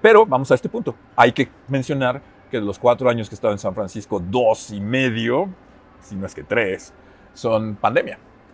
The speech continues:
¿no? Entonces también es, de repente me llega este, esta situación de no tener un network todavía personal como tan perfectamente establecido, de estar de nuevo en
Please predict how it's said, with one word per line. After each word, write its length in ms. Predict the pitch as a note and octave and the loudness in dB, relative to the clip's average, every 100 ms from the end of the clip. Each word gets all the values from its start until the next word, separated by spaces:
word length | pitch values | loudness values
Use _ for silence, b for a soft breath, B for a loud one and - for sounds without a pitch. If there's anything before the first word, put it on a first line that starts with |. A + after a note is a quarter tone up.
| _ - | _ -10
¿no? 140 | G#2+ | -8
Entonces 360 | C#3 - - C#3+ | -6 -10 -10 -10
también 360 | G#2 G#2+ A2+ | -6 -4 -6
es, 140 | G#2+ G2 | -8 -12
de 120 | G#2+ | -4
repente 340 | G#2 G#2+ A2+ | -4 -2 -6
me 100 | A#2+ | -4
llega 140 | A#2 B2 | 0 0
este, 220 | - A#2+ | -2 -6
esta 200 | B2+ - | -6 -6
situación 420 | A#2+ A2 A#2+ A#2+ B2 | -6 -4 -4 -2 -2
de 100 | G2+ | -2
no 200 | A#2 C#3 | -2 0
tener 340 | E3 E3 E3 | 0 0 -2
un 140 | D#3+ | -2
network 480 | D3+ D3 C3+ C3 - | -2 -2 0 -2 -2
todavía 480 | - B2 B2 A#2+ A#2 | -2 0 0 -2 -2
personal 440 | G#2+ - G#2+ A2 | -4 -8 -10 -10
como 220 | G2+ G#2 F#2+ B B - | -10 -12 -14 B B -6
tan 220 | - B2+ B2+ | 0 0 0
perfectamente 580 | - A2+ A#2 A#2 A#2 | -4 -2 -4 -4 -8
establecido, 540 | - A2+ G#2 F#2 A#2 B2 | -4 -2 -2 -4 -4 -4
de 40 | |
estar 360 | F#2+ - A#2 A#2+ | -4 0 2 2
de 160 | F#2+ G2 | -2 -2
nuevo 380 | G2+ B2+ D3 | 4 4 6
en 100 | C#3 | 2